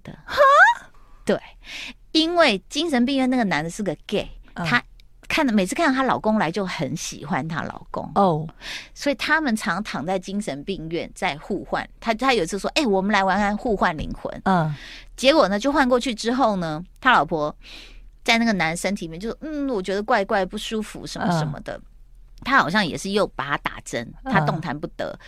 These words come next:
Speaker 1: 就等于是形体上的太太就拖着那个男病友，就把他丢到井里去了。
Speaker 2: 哦。
Speaker 1: 但是形体上的太太已经是那个男病友的离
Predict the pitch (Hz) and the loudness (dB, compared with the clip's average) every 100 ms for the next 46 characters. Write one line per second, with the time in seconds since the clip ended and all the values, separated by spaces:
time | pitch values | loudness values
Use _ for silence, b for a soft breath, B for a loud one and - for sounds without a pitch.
0 | B B 277 233 147 175 214 160 - 196 | B B -2 0 0 -2 -4 -4 -4 -2
1 | 226 294 170 - 202 139 - - 139 - | -2 -2 -4 -4 -4 -4 -4 -2 -2 -6
2 | - - 190 - 202 202 143 175 165 - | -14 -10 -12 -4 -2 -2 -2 -6 -8 -10
3 | - - 113 143 160 180 143 - - 175 | -14 -14 -10 -8 -6 -6 -6 -10 -10 -10
4 | 131 139 - - 254 233 180 156 - 139 | -10 -12 -16 -2 4 4 4 -2 -6 -8
5 | 156 165 160 160 170 175 175 170 165 160 | -4 0 2 2 2 2 0 0 -2 -4
6 | 175 B B B - 277 262 240 - 262 | -6 B B B 2 2 2 -2 -2 0
7 | 330 202 262 214 240 208 196 - 170 151 | 0 2 2 2 2 0 0 -2 -4 0
8 | 214 214 214 185 160 139 170 185 143 - | -2 0 -2 0 0 -2 0 -2 -2 -6
9 | - - - | -12 -12 -16